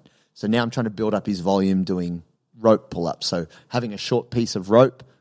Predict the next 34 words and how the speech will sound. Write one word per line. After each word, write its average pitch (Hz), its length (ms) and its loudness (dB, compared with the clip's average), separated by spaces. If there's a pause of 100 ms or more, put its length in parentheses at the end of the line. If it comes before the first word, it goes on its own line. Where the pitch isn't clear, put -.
(160)
over 101 160 0
the 98 80 -6
pull-up 139 320 0
bar 120 260 -4
and 104 100 -10
getting 98 200 -10
stronger 95 360 -6
at - 140 -8
that. 82 180 -8
And 101 140 -10
he 160 220 0
is, 82 260 -6 (600)
because 127 240 -4
I 113 80 -2
don't 120 160 -2
wanna 120 160 -6
just 92 260 -10
throw 104 180 2
him 95 180 0
in 95 160 0
and 82 140 -4
be 85 100 -4
like, 78 160 -6
"Yeah, 107 160 -4
just 85 200 -10
climb 85 260 -4
that 76 180 -6
rope," 85 320 -6
'cause 127 180 0
it 147 100 -6
can 151 160 0
be 123 100 -4
quite 104 280 -6
dangerous. 90 580 -2